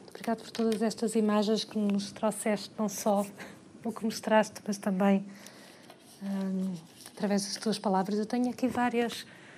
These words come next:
tenho várias questões ou vários pontos que gostava de continuar a falar contigo, mas ao mesmo tempo eu já falei bastante contigo. E nós temos cerca de dezassete, dezoito minutos <laughs> para, para o debate.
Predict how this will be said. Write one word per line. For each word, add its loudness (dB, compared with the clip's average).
tenho 0
várias 4
questões -2
ou 2
vários 4
pontos 0
que -16
gostava 0
de -4
continuar 0
a 2
falar 0
contigo, 0
mas -2
ao -2
mesmo -2
tempo -6
eu -6
já -2
falei 0
bastante 0
contigo. 0
E 4
nós -2
temos -2
cerca -2
de 4
dezassete, -4
dezoito -2
minutos 0
<laughs> 0
para, 2
para 2
o 2
debate. 0